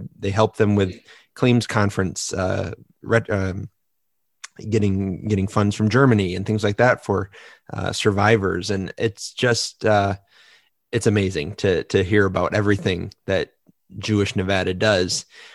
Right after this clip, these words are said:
Um, you mentioned when, when you were being interviewed,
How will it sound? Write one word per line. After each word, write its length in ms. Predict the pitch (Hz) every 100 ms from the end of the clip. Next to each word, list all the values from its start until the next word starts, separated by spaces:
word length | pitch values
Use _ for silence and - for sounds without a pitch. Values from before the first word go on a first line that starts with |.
| - -
Um, 320 | 104 98 - _
you 140 | 139 143
mentioned 720 | 151 180 - 139 120 117 120
when, 400 | 117 110 110 -
when 380 | 113 107 110 - - - - _ -
you 240 | - 117
were 100 | 113
being 300 | 104 110 101
interviewed, 720 | 113 120 117 98 95 92 98